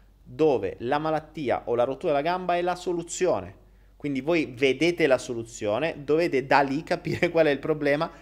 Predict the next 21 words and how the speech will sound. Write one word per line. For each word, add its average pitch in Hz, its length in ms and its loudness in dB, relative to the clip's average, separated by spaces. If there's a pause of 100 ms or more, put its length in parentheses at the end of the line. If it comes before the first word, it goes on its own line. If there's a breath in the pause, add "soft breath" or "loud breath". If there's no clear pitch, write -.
(220 loud breath)
che 151 200 0
quella 202 320 6
gamba 190 360 4
sta 202 140 0
risolvendo. 156 720 -4 (260 soft breath)
Quando 180 300 2
voi 220 140 10
risolverete 170 600 2
quel 214 180 2
problema 165 480 2
in 120 80 -2
maniera 135 320 2
diversa, 113 720 2
non 185 160 -4
dovrete 190 300 -2
più 185 160 -2
rompervi 139 480 -2
le 139 100 -2
gambe, 147 380 0
ammalarvi, 120 520 -2
eccetera. 92 460 -6